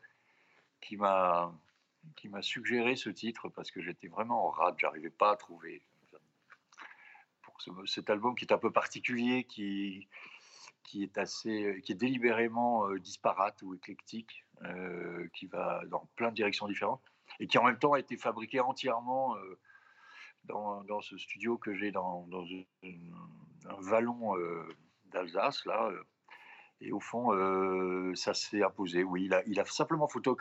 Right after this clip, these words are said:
photographié un détail d'une carte, euh, une vieille carte peinte à la main que mon ami Fred Poulet m'avait offert, euh, qu'il avait trouvé au, au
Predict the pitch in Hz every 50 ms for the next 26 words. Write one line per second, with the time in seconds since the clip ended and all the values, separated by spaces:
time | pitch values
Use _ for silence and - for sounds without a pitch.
0 | - - _ _ _ _ _ _ - - - 147 - 147 131 123 127 - - 147
1 | 127 113 101 120 127 - - 131 123 139 147 - - 92 92 90 _ - 147 135
2 | - - - _ - - - - _ _ _ - - _ _ _ _ _ _ _
3 | - - - - _ _ _ _ - - - - 92 92 90 90 87 87 90 92
4 | 92 90 90 - 127 135 123 - - 127 - - - - 113 110 - 107 98 101
5 | 101 101 104 107 113 - - 82 78 82 85 90 90 95 101 98 - - 110 98
6 | - - 110 107 104 107 110 98 87 78 82 90 87 85 - - 95 92 87 80
7 | 76 76 78 76 - 92 90 85 85 - 95 90 98 95 85 78 76 76 _ _
8 | _ _ _